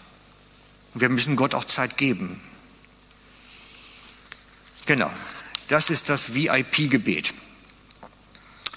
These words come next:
Und wenn sich dann Gelegenheiten geben, um die ich ja bete, möchte ich sie einen nächsten Schritt führen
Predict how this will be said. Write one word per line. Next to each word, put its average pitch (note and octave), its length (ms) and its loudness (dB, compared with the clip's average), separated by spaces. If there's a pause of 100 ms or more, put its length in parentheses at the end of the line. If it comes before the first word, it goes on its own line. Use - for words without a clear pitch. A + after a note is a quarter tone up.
(480)
Und C#3 160 2
wenn A3+ 200 6
sich F#3+ 520 2
dann G#3 640 2 (280)
Gelegenheiten F3+ 880 4
geben, G3 420 2
um B2+ 160 -2
die C#3 160 6
ich - 120 4
ja A#2 100 2
bete, B2 500 2 (600)
möchte G3 340 6
ich - 80 6
sie - 180 4
einen D3 240 2
nächsten G3+ 460 4
Schritt - 320 2
führen F#2+ 580 0